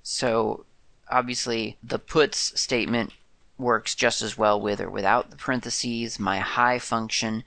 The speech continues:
works just as well with or without parentheses. Which one is it? Well, it's both. It doesn't care whether you use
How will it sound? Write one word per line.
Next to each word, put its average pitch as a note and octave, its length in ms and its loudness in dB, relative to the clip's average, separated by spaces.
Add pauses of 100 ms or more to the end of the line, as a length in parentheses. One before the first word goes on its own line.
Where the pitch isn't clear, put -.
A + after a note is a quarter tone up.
works A2+ 420 -2
just - 340 -2
as A2 140 -8
well G#2 300 4
with G#2 280 -2
or F#2 100 -2
without G2+ 440 2
parentheses. A2+ 1000 -4 (100)
Which A2 260 -4
one A#2+ 140 0
is D#3 160 4
it? - 140 -8 (480)
Well, D3 160 6
it's C#3+ 120 2
both. A2+ 380 2
It B2+ 80 -6
doesn't B2+ 300 -2
care C3+ 280 2
whether A2+ 300 0
you G#2+ 240 -6
use A2 680 -6